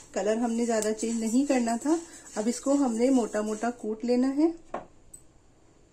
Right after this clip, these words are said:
तो देखिए दोस्तों, एक दरदरा सा मसाला तैयार कर लिया है।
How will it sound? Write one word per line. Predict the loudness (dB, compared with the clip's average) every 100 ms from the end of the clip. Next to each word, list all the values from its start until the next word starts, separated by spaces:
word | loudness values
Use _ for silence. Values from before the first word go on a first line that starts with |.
| -20 -20 -20 -20 -20 -20 -16 -12
तो | -6
देखिए | -6 -6 -2
दोस्तों, | 0 0 -4 0 0 0
एक | -6 -8 -4
दरदरा | 0 0 0 -2
सा | -4 -6 -8
मसाला | -8 -8 -8 -6 -6
तैयार | -6 -6 -6 -6
कर | -6 -6
लिया | -6 -8 -6
है। | -4 -4 -4